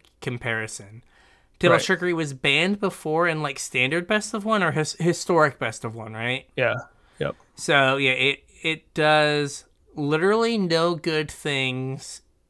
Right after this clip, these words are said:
Speaker 1: in, like, digital Magic.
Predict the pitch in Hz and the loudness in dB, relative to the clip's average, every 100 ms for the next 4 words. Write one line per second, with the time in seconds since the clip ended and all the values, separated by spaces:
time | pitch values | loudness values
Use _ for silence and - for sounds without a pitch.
0 | _ _ _ _ - 135 135 135 135 139 | _ _ _ _ 0 2 4 2 0 -4
1 | 135 131 120 135 _ 127 135 123 123 117 | -6 -4 -4 -8 _ -6 -4 -4 -4 -4
2 | 107 92 - _ | -4 -6 -14 _